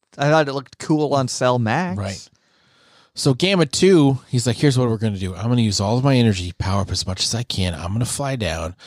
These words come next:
Speaker 2: deliver the final blow to his head, and also killing myself."
Speaker 1: You guys all get out when I do that.
Speaker 2: Yeah, so, like, they basically all try to distract Cell Max so that he can do that.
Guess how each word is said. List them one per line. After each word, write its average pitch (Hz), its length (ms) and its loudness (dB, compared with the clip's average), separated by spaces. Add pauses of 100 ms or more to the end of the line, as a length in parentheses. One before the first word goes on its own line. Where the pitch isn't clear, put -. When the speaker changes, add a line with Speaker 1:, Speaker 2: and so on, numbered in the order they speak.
(560)
Speaker 2:
deliver 107 400 0
the 92 100 -4
final 120 460 2
blow 110 640 2
to - 180 0
his 90 280 -2
head, 107 340 0 (340)
and 101 160 -2
also 107 320 2
killing 98 380 2
myself." - 800 -4 (160)
Speaker 1:
You 123 100 -4
guys 127 260 2
all 127 140 4
get 117 180 -2
out 104 200 0
when 110 140 -6
I 98 80 -8
do 95 160 -14
that. - 180 -18 (100)
Speaker 2:
Yeah, 69 200 -8
so, 92 400 -2 (440)
like, 101 320 -2
they 131 400 2 (640)
basically 123 580 2
all 117 280 2
try 120 180 2
to 107 120 0
distract 104 460 -2
Cell 101 220 -2
Max 101 300 -6
so 95 100 -6
that 85 140 -12
he 95 120 -6
can 85 200 -10
do 92 160 -8
that. 85 260 -12